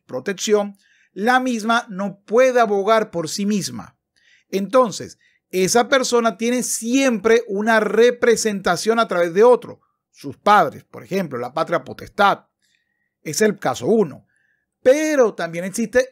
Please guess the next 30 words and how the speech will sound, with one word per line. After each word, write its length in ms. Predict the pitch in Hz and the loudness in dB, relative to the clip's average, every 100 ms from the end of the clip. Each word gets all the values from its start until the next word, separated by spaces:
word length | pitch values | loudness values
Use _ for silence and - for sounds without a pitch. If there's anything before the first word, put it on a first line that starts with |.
| _ - | _ -4
otro 340 | 170 160 156 | -2 0 0
caso 420 | 180 180 196 - | 0 0 -4 -10
en 260 | - 170 175 | -4 -4 -2
donde 440 | 185 180 170 165 156 | -2 -2 -4 -4 -6
la 320 | 131 165 240 | -4 0 2
persona 520 | 277 262 240 240 240 - | 2 0 4 4 2 -2
es 160 | 175 156 | -10 -4
más 260 | 185 190 | -2 -2
que 120 | - | -2
un 160 | 185 208 | -4 -4
solo 340 | - 175 190 | -4 0 0
individuo. 720 | 202 190 190 262 220 135 - _ | 0 -2 0 2 2 0 -6 _
Es 80 | 139 | -10
decir, 220 | 143 185 | -6 -4
cuando 160 | 160 135 | -4 -6
hablamos 240 | 131 170 | -4 -2
de 60 | 185 | -2
la 60 | 170 | -4
persona 380 | 127 220 220 | -4 0 0
como 180 | 175 131 | -2 -8
categoría. 680 | 131 127 123 135 220 170 - _ _ _ _ _ _ - | -12 -12 -8 -4 -2 -2 -6 _ _ _ _ _ _ -6
Y 160 | 226 | 0
entonces, 840 | 269 262 262 285 208 - 65 - _ _ _ _ _ _ _ _ _ _ | 0 0 0 0 0 -8 -16 -20 _ _ _ _ _ _ _ _ _ _
estaríamos 440 | 175 - 143 147 190 | -6 -2 -4 -2 0
hablando 280 | 214 208 | 0 2
de 40 | 233 | 0
las 160 | 196 | 0
personas 580 | - 175 147 147 156 - _ | -2 -6 -4 -6 -6 -8 _
jurídicas, 800 | - 190 202 180 156 202 190 - _ _ | -6 -2 -2 -4 -4 -2 -2 -4 _ _
morales 680 | - 196 214 156 143 156 151 | -6 0 2 2 0 -8 -10